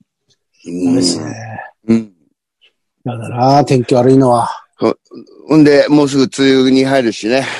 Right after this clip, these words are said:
Speaker 1: もう、しょうがないっすよ。
Speaker 2: そうっすね。
Speaker 1: うん。
Speaker 2: まだはい-、まだ入ってなかったんですね。もう入ったと思ってたら。
Speaker 1: ああ。でも、あれも長かったね。
Speaker 2: なんか
Speaker 1: 何日もね。
Speaker 2: そうですね。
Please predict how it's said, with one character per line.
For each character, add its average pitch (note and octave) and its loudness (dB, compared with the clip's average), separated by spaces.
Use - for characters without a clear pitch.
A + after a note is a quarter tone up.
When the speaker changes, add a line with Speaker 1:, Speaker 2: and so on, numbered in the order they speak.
Speaker 1:
も G#2+ -10
う、 - -20
し - -12
ょ A#2 -2
う - -4
が A#2+ -4
な B2+ -4
い B2+ -6
っ - -8
す - -12
よ。 - -6
Speaker 2:
そ - 0
う D#3 4
っ - -2
す - -8
ね。 C3 -6
Speaker 1:
う B2+ 0
ん。 - 2
Speaker 2:
ま A#3+ 4
だ G3 0
は F3 0
い-、 - -4
ま G3+ -4
だ G3+ -4
入 G3 -4
っ - -4
て - -10
な A#3 -8
か D#3+ -12
っ - -18
た - -20
ん - -20
で - -20
す C#3 -14
ね。 E3 -6
も B2 -6
う - -20
入 C#3 -4
っ - -16
た D#3+ 0
と D3 0
思 C#3+ 0
っ - -8
て - -12
た - -12
ら。 - -20
Speaker 1:
あ A2 -2
あ。 - -20
で - -2
も、 B2 2
あ C3+ 0
れ D3+ 2
も C#3 0
長 C#3+ 0
か D3+ -2
っ G2 -10
た G2 -12
ね。 C3 -8
Speaker 2:
な C#3+ -4
ん E2+ -18
か G2 -14
Speaker 1:
何 G2+ -12
日 F2+ -20
も D#2 -18
ね。 G#2 -8
Speaker 2:
そ - 0
う - 4
で A#2 0
す A2+ -8
ね。 G2+ -8